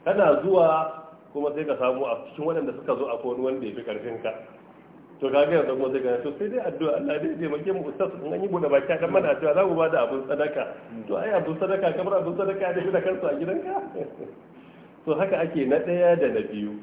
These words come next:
Amma in har ta gama idda kuma in za a mayar,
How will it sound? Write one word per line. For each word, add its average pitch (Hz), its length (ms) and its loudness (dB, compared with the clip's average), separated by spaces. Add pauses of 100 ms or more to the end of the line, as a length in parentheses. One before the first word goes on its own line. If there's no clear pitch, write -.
Amma 170 320 2
in 254 160 2
har 226 180 2
ta 233 100 2
gama 226 220 6
idda 170 380 2
kuma 151 160 -4
in 165 140 0
za 175 100 6
a 151 140 2
mayar, 127 280 4